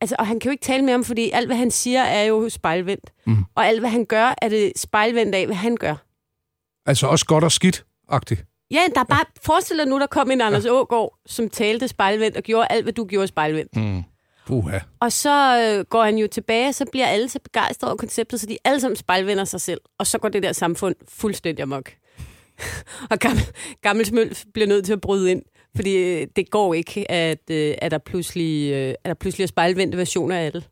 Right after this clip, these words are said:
Speaker 2: Mm.
Speaker 3: Så det er, det er det der, øh, den konservative fortælling, at man har det, øh, idealiserede samfund.
Speaker 1: Ja, og
Speaker 3: Et
Speaker 1: det
Speaker 3: samfund, hvor der i øvrigt kun er én kvinde.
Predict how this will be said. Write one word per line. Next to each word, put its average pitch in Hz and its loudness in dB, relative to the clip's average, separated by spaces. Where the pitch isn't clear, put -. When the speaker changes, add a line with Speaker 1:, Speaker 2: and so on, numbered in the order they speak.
Speaker 2:
Mm. 123 0
Speaker 3:
Så - -2
det 107 2
er, 120 2
det 117 0
er 123 0
det 135 -4
der, 113 0
øh, 90 -4
den 98 -8
konservative 123 0
fortælling, - -6
at 90 -4
man 95 -2
har 107 0
det, 85 -2
øh, - -8
idealiserede 107 -2
samfund. 87 -2
Speaker 1:
Ja, 214 -4
og 196 -4
Speaker 3:
Et 156 -8
Speaker 1:
det - -4
Speaker 3:
samfund, 120 0
hvor 110 2
der 104 2
i - 2
øvrigt 107 -2
kun 113 -2
er 95 -2
én 127 -2
kvinde. 98 -2